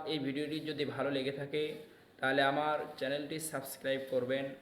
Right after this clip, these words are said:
এবং পাশেই থাকবেন। আর যদি Facebook পেজ থেকে দেখে থাকেন, তাহলে অবশ্যই পেজটি লাইক, ফলো এবং শেয়ার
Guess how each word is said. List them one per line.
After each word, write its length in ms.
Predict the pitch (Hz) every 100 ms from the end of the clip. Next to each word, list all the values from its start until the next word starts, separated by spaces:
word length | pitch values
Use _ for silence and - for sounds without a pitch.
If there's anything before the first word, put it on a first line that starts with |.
| - - -
এবং 240 | 123 127 123
পাশেই 320 | 123 - 127
থাকবেন। 380 | 120 110 113 107 - -
আর 200 | 147 139
যদি 200 | 156 151
Facebook 400 | 151 139 135 143 -
পেজ 220 | 147 -
থেকে 180 | 147 135
দেখে 200 | 127 143
থাকেন, 340 | 143 151 151 151 - - -
তাহলে 160 | - 131
অবশ্যই 340 | 131 131 151
পেজটি 420 | 143 143 143 147 131
লাইক, 320 | 127 131 131 -
ফলো 220 | 131 131
এবং 280 | 117 117 117
শেয়ার 320 | - - 113